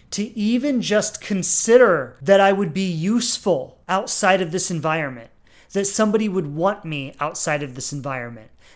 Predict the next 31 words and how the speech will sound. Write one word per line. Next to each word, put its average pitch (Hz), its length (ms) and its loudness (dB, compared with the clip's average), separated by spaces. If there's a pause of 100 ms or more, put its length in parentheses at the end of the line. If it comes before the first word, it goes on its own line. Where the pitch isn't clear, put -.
that 185 160 2
I 185 100 4
could 185 220 -6
be 185 140 -4
productive 185 720 -2
outside 147 400 -4
of 131 80 -12
this - 120 -12
environment, 131 420 -10
that 156 100 -6
I 151 60 -4
could 156 200 -12
succeed 208 640 -2
outside 165 320 0
of 143 80 -8
this 127 120 -8
environment. 135 440 -8 (300)
To 196 140 -4
even 247 420 2
sit 233 420 0
down 175 480 -2 (380)
and 180 180 -4
consider 220 800 0
that 120 340 -10 (340)
created 214 460 -2
so - 420 0
much 254 240 2
anxiety 175 840 -2
inside 202 500 0
of 226 140 2
her 120 320 -10